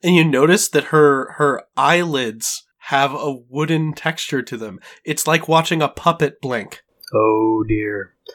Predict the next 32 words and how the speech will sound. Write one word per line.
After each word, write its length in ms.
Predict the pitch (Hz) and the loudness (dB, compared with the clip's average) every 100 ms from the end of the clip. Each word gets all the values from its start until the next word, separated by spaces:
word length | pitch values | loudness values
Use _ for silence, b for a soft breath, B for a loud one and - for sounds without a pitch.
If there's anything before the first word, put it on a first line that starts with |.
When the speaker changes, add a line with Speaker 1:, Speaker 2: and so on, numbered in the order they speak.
| B B B - | B B B -14
Speaker 2:
Can 200 | - 107 | -8 -8
you 120 | 98 | -8
see 560 | - - - 135 143 160 | -10 -6 -4 -2 0 2
all 240 | 160 160 | 2 0
right? 380 | 170 190 214 233 _ - | 0 0 -2 -6 _ -8
Speaker 1:
I, 220 | - 220 | -4 -2
I 100 | 147 | -4
can. 440 | - - 214 254 180 | -8 -2 2 2 2
It's, 160 | 156 - | 0 -6
it's 440 | 156 - 156 156 | -8 -8 -10 -8
really, 460 | 202 285 233 143 - _ - | -2 0 2 0 -4 _ -10
it's 220 | 165 160 | -6 -2
really 320 | 214 240 - - | 0 0 -4 -12
bright. 440 | - 139 247 - _ - | -4 -2 -2 -6 _ -4
You 140 | 165 | 2
notice 240 | 170 185 180 | 4 2 2
that 100 | 143 | 0
her 120 | 127 | 2
eyes 240 | 131 143 | 2 2
are, 180 | 131 120 | 0 -2
are 160 | 123 123 | -4 -4
dilated. 600 | - 98 127 147 202 220 _ - | -4 -4 -2 -2 -2 -8 _ -4
Speaker 2:
Right. 600 | 107 104 92 101 127 - | 0 0 -2 -6 -12 -12
Why 260 | 156 226 294 | -2 0 2
don't 180 | 294 | 2
I 100 | 262 | 0
make 240 | 220 208 - | 0 -2 -4
a 40 | |
compress 580 | 160 - 127 107 113 101 | -8 -2 -2 -2 -8 -8
for 180 | - 110 | -4 -6
your 160 | 98 | -6
face? 680 | - - - - - - - | -16 -8 -8 -8 -10 -10 -12